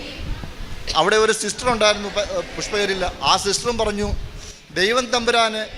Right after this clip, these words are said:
കർത്താവായ ഈശോ നിങ്ങളെ തിരുരക്തത്താൽ, തിരുരക്തത്താൽ കഴുകി അലിയിച്ച് കളഞ്ഞെന്ന്" പറഞ്ഞു. അമ്മയോട് ഒരായിരം നന്ദി.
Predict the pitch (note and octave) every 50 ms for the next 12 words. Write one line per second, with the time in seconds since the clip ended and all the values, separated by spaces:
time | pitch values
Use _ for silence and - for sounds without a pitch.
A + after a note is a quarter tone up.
0 | - - - - F3+ E3+ - - A3+ A#3 A3+ A#3 A#3+ A#3+ A#3 A3+ A3+ A3 G#3 A3
1 | A3+ - - B3+ A#3 A3+ A#3 - - - - - - - - - - - F#3 G3
2 | G#3 A3 A#3 A#3 A3+ - - G#3+ G#3+ A#3 B3 C4 B3+ B3+ - A#3+ A3+ - A3+ A3
3 | G#3+ G#3 - - - - - - - - - - - - - - - - - -
4 | - - - G3 G#3 A#3 B3+ C4+ C4+ C4 - B3 A#3+ - B3 A#3 A#3 A3 - G#3+
5 | G#3 A3 A#3+ A#3 A#3 B3+ A#3+ A3 - - - - - - - D#3 F3+ G#3+ C4 C#4
6 | C4 - - D4 C4+ B3 B3 B3 C4 C4 B3 B3 A#3+ A3+ A3 G#3+ A3 G#3+ - -
7 | - - - - - - - E3+ E3+ G3+ A3+ A#3+ B3 B3 A#3+ A#3 A3+ A3+ A3+ A#3+
8 | C4 C4 C4 C4 C4 C4 B3 A#3+ A#3 G#3 G#3+ A3 A#3+ A#3 A3+ A3